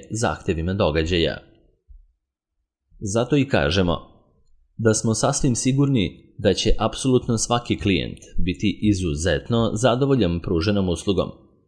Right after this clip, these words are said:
a da bismo bili sigurni da je odabrana prava vrsta usmenog prevoda,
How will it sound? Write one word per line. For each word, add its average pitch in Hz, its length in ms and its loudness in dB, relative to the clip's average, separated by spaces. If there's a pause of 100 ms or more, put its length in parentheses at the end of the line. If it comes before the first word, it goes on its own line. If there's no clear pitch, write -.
(640)
a 107 280 2
da 107 120 4
bismo 110 440 2
bili 131 240 2
sigurni 135 440 0
da 123 100 2
je 110 160 4
odabrana 113 720 2 (600)
prava 110 360 0
vrsta 98 380 2
usmenog 90 460 0
prevoda, 90 460 4